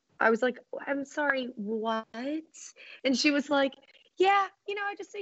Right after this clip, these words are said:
had to do what I needed to do." And then you turn around during her beam routine, and her mother posted it on Facebook. I love her mother,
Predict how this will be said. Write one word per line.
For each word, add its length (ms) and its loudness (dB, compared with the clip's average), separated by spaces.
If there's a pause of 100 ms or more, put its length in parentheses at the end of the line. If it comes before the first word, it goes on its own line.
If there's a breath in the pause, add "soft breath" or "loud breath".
(120)
had 140 -6
to 60 -8
do 140 -8
what 80 -4
I 100 -4
needed 300 -8
to 60 -6
do." 220 2
And 100 0
then 180 -2
you 100 -2
turn 200 0
around 240 2
during 180 2
her 100 -2
beam 200 -4
routine, 260 -6
and 120 -4
her 60 -2
mother 220 4
posted 500 0
it 80 4
on 240 6 (360 soft breath)
Facebook. 360 -2
I 200 -6
love 260 -2
her 100 -6
mother, 260 -4